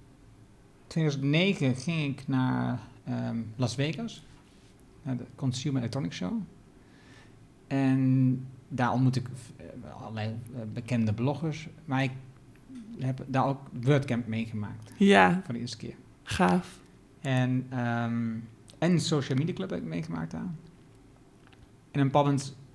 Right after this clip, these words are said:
Speaker 1: zat ik, ehm, in de trein van Schiphol. Ik, ik landde, zeg maar weer, in Amsterdam, van de trein van Schiphol naar Doetinchem.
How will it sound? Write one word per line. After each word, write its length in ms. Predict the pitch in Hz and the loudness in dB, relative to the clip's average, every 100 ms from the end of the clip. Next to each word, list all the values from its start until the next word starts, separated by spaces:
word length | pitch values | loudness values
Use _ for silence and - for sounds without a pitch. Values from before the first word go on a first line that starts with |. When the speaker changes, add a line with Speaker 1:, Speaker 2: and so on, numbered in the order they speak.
| - - | -20 -12
Speaker 1:
zat 320 | - 131 131 131 | -8 -2 -2 -2
ik, 80 | - - - - - 147 | -4 -10 -20 -20 -12 -8
ehm, 460 | 123 120 117 113 110 107 - - - - - | -6 -4 -4 -6 -6 -10 -14 -20 -20 -20 -4
in 100 | 135 | -2
de 120 | 131 | 0
trein 500 | 135 143 156 143 135 - - - - - - - - - - | 2 2 2 0 -4 -10 -18 -20 -20 -20 -20 -20 -20 -20 -18
van 260 | - 131 113 | -6 -4 -2
Schiphol. 500 | - 160 151 113 113 - - - - - - - - - - - - - | -2 -2 -2 -8 -10 -14 -18 -20 -20 -20 -20 -20 -20 -20 -20 -20 -20 -20
Ik, 80 | - | -18
ik 80 | - - 135 | -16 -14 -4
landde, 340 | 123 143 123 123 | 0 2 0 -2
zeg 180 | - 131 | -8 -12
maar 80 | 117 | -10
weer, 180 | 113 113 - - | -10 -12 -14 -12
in 160 | - | -8
Amsterdam, 400 | 120 120 127 120 - - | -6 -4 -2 -4 -6 -8
van 120 | 131 | -4
de 80 | 123 | -2
trein 240 | - 131 120 | -2 -2 -2
van 100 | 127 | -4
Schiphol 300 | - - 117 | -6 -6 -4
naar 100 | 117 | -4
Doetinchem. 400 | 175 - 190 | -4 -6 -8